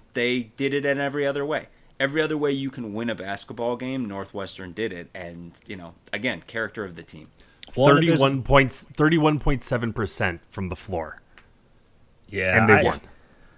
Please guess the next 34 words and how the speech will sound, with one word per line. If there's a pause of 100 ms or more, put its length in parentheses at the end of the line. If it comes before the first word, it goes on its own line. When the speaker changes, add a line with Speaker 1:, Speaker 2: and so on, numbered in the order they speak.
(280)
Speaker 2:
I
mean, (1120)
this
was
a,
this
was
an
extremely
physical
game. (200)
I
said
afterwards,
like, (100)
I,
this,
this, (640)
this
felt
to
me
like
the
most (440)
physically
intense
and
demanding
game
the
Cats
have
played